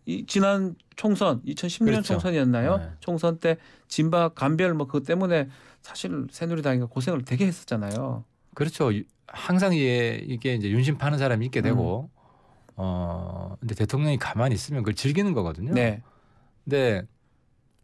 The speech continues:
Speaker 2: 그 어쨌든 윤 대통령이 전당대회 중립 선언을 좀
Speaker 1: 음.
Speaker 2: 해주셔야
Speaker 1: 네.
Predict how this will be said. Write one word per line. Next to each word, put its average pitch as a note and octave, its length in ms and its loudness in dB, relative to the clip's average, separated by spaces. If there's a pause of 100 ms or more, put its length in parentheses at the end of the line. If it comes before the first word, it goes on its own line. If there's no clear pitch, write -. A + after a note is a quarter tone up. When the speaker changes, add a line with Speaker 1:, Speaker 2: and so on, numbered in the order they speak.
(720)
Speaker 2:
그 A#2+ 300 -2
어쨌든 A#2+ 360 -2
윤 A#2+ 80 2
대통령이 B2 920 0 (300)
전당대회 C3 440 2
중립 D3+ 300 -2
선언을 G2+ 360 -4
좀 F#2 360 -6
Speaker 1:
음. A#2+ 140 -2
Speaker 2:
해주셔야 G#2 800 0
Speaker 1:
네. A2+ 200 0